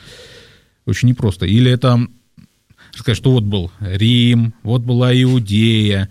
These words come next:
вот там были мессианские представления. Те-,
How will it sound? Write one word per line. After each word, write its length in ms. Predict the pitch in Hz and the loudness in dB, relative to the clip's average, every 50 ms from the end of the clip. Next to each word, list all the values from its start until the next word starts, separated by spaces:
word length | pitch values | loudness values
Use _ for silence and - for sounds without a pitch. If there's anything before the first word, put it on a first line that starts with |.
| - - - | -10 -12 -6
вот 200 | 120 123 135 - | -4 -4 -4 -2
там 200 | - 135 131 131 | -2 -2 0 0
были 160 | 131 135 131 | 0 2 0
мессианские 560 | 131 131 120 - - 135 135 135 - - 127 - | 0 0 -2 -2 -2 -2 -2 -2 -2 -6 -8 -6
представления. 1000 | - 127 - - - - 135 117 101 98 98 107 110 117 113 107 101 98 98 98 - - - - _ _ _ _ _ - | -6 -8 -8 -6 -2 -2 0 0 2 0 0 2 2 2 0 0 0 0 -2 -4 -8 -12 -20 -20 _ _ _ _ _ -10
Те-, 200 | 104 98 98 | -8 -6 -6